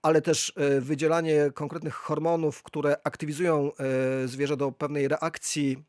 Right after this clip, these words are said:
pod wpływem stanów emocjonalnych, e, są powiększone, e, po prostu jako zagęszczenie synaptyczne. I teraz te, mm, rasy, które były hodowane do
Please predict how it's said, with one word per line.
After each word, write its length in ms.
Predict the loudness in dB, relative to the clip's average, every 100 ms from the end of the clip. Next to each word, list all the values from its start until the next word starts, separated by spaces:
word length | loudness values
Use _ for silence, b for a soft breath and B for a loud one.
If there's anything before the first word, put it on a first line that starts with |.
| _
pod 180 | -6 -4
wpływem 260 | -2 -2
stanów 200 | -2 -4
emocjonalnych, 720 | -4 -4 -4 -4 -4 -6 -8 B B B B 0
e, 320 | 4 6 6
są 360 | 4 4 4 2
powiększone, 760 | 0 2 0 0 0 0 2 4
e, 160 | 4 2 0 2 4 6 4 2 _ -8
po 100 | -2
prostu 260 | 0 0
jako 160 | -2 0
zagęszczenie 420 | -2 -2 -2 -4
synaptyczne. 680 | -4 -2 -2 -2 -4 -4 -8 -12 B B -8
I 80 |
teraz 340 | 0 2 2 2
te, 360 | 4 6 6 4 0
mm, 200 | -4 -4
rasy, 500 | 0 2 2 2 -2
które 320 | -4 -2 0 2
były 320 | 4 4 4
hodowane 480 | 4 0 2 2
do 120 | 2